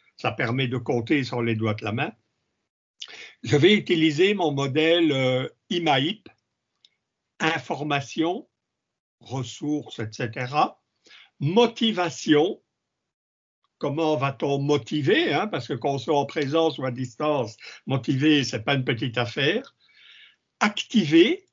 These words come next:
les activités, qu'est-ce que les étudiants vont faire ? Je vais leur passer une vidéo, mais qu'est-ce qu'ils vont faire avec ça ?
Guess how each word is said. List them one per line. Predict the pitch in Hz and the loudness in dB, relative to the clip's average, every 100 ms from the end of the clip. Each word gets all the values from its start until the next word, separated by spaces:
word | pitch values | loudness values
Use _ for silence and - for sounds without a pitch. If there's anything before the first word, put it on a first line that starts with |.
| - | -10
les | 123 120 | -8 -4
activités, | 160 - - 202 160 165 - 156 151 285 - _ _ _ _ _ _ | -6 -6 -12 -10 -8 -8 -2 4 4 4 -2 _ _ _ _ _ _
qu'est-ce | 208 214 - | -2 -2 0
que | 180 | 4
les | 160 156 151 | 4 4 4
étudiants | 170 - 156 131 190 196 | 0 0 -4 0 0 0
vont | 147 156 143 | 0 0 0
faire ? | 117 165 156 113 - - - _ - - - - _ | -2 -2 -2 -2 -8 -14 -20 _ -20 -20 -20 -20 _
Je | 123 | -2
vais | 135 165 156 | 2 4 4
leur | 156 - | 4 0
passer | - - - | -2 -2 -2
une | 202 175 | -4 -4
vidéo, | 131 160 147 156 160 156 | -2 0 4 8 8 6
mais | 117 139 | 0 -4
qu'est-ce | 262 214 | -6 -2
qu'ils | 214 160 | 0 0
vont | 139 113 | 0 -2
faire | - 185 190 160 127 120 | -2 2 4 2 0 -6
avec | 113 117 - | -8 -10 -12
ça ? | - 113 110 | -12 -12 -12